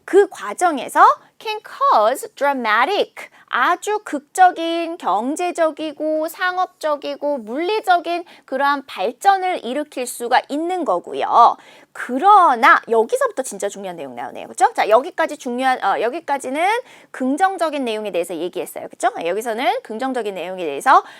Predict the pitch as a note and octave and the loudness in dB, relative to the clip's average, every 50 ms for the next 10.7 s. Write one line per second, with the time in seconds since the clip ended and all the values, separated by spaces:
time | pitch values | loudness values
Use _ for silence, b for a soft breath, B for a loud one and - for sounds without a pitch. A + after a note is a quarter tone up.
0 | B B - - F#3 F#3 F3 E3 - - - F#3 F#3+ - A#3+ G3+ A3 B3+ C#4 C4 | B B -4 0 0 2 2 0 0 -2 -4 -6 -2 0 0 2 2 2 2 2
1 | B3 G3+ C#3+ E3 - G3+ C4+ F#4+ - - - C#4+ C#4+ D#4+ G4+ C5+ B B B B | 0 -2 -4 -4 -2 -2 -4 -4 -4 -4 0 4 6 8 8 6 B B B B
2 | B - F#4 A4 C5 C#5 B4 D#4 C#4 F#4+ G#4 - G#4 G4 - - D4+ D4+ D#4+ D4+ | B -2 0 2 2 2 2 2 0 -2 -2 -2 -2 -4 -4 -4 -6 -6 -6 -2
3 | C4+ A#3 G#3+ B3+ D#4+ F#4+ F#4+ F#4+ E4 D4 B3+ B3 B3+ C4 C4 A#3 A3+ A#3 B3 A#3+ | 0 2 2 2 2 -2 -2 -4 -4 -2 0 2 2 2 2 0 0 -2 -4 -6
4 | D4 C#4 - G#3 F3+ G#3 - F4 F4 F4+ C#4+ C#4 C#4 C#4+ - A#3 A#3 B3+ D#4+ F4 | -8 -6 -2 -2 0 2 2 2 2 2 0 0 0 -2 -2 -4 -4 -2 0 0
5 | E4+ E4+ E4 D4+ G#3 F3+ G3 A#3 B3+ B3 B3 C4 D#4 B B B B B - - | 0 0 0 -2 -2 -2 -4 -6 -4 0 2 2 2 B B B B B -8 -4
6 | D4 F4+ A4 G#4 F4+ - - A#3+ C4 C#4 C#4 C4+ B3 A3 - C3+ C3 b b b | -2 -2 -2 -2 -2 -4 -4 -4 -2 -2 0 0 0 0 -2 -4 -6 b b b
7 | - - D4 E4 F4+ F#4 F#4 E4 D#4+ F4 G#4 A4+ G#4 E4 F#4+ F4+ C#4 - - - | -8 -6 -4 0 2 2 2 2 0 -4 -6 -6 -4 2 4 4 4 2 0 0
8 | G#3 A3 A3 B3+ D4 A4 B4+ A#4+ - G#4 G#4 C#5+ D5+ D#5+ - - A#4 G#4 D4+ C#4 | 2 4 4 4 4 2 0 0 -2 -2 -2 0 0 -2 -2 -4 -4 -4 -4 -4
9 | C4+ B3 G3 F3 F3+ A3 A3 A3+ - - A3 - - D#4+ G4 - G3 D3+ - A#2+ | -4 -4 -4 -4 -2 -2 -4 -4 -8 -14 -12 -6 -4 -4 -4 -2 -4 -6 -8 -10
10 | G#2+ - C#4 - - _ _ - A#3+ - - - - | -10 -8 -8 -8 -10 _ _ -14 -12 -8 -6 -8 -8